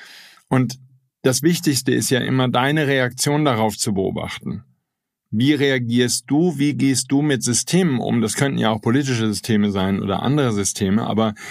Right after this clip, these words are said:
für uns meisten, für die meisten von uns ist sowas wie die Ursprungsfamilie,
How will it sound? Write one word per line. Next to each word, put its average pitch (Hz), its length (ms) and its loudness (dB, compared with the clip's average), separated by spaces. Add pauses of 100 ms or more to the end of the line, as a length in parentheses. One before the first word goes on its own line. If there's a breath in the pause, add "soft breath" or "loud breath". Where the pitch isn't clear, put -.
(180 loud breath)
für - 140 0
uns 120 220 2
meisten, 113 600 0
für 113 100 -2
die 110 80 2
meisten 110 380 0
von 107 140 2
uns 107 220 -2
ist 104 100 -4
sowas 107 320 0
wie 113 80 2
die 101 120 0
Ursprungsfamilie, 120 920 0